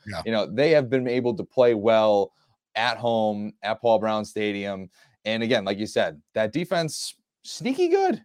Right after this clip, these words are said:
Speaker 2: sneaky good. And against the team
Speaker 1: Yeah.
Speaker 2: from the Jaguars that lead the league in giveaways, you know,
Speaker 1: Correct.
Speaker 2: that, you know, again, they, they're, they're bang-, obviously they're not gonna have Jessie Bates in this one. That's a huge factor that we have to throw in there when we're talking about that defense, but still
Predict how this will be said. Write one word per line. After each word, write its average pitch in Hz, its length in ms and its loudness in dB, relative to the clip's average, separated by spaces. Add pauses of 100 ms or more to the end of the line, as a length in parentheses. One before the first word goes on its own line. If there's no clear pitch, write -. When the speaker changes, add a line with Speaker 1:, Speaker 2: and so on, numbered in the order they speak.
(120)
Speaker 2:
sneaky 220 560 -6
good. 190 320 4
And 123 200 0
against 143 300 0
the 131 80 -6
team 156 220 -4
Speaker 1:
Yeah. 139 80 0
Speaker 2:
from 131 60 2
the 123 60 0
Jaguars 131 480 6
that 110 160 -2
lead 135 300 0
the 139 80 4
league 135 440 2
in 113 300 -2
giveaways, 90 640 0 (220)
you 110 80 -8
know, 110 240 2
Speaker 1:
Correct. - 20 -
Speaker 2:
that, 120 220 2
you 117 200 -6
know, 101 80 0
again, 98 320 -4
they, 110 180 -4
they're, 113 300 0
they're 101 100 -6
bang-, 110 300 -4
obviously 98 280 -4
they're 98 80 -8
not 101 120 -4
gonna 98 100 -4
have 104 100 -2
Jessie 110 260 -4
Bates 107 280 0
in 110 60 -4
this 107 140 -6
one. 110 100 -2
That's 92 160 -10
a - 20 -16
huge 123 560 -2 (280)
factor 120 420 0
that 104 120 4
we 101 120 -2
have 107 140 -2
to 104 80 -10
throw 110 260 0
in 123 100 -2
there 101 140 -2
when 90 100 -6
we're 90 80 -6
talking 101 240 -4
about 92 200 -2
that 90 200 -4
defense, 101 540 -4 (240)
but 135 100 2
still 147 480 4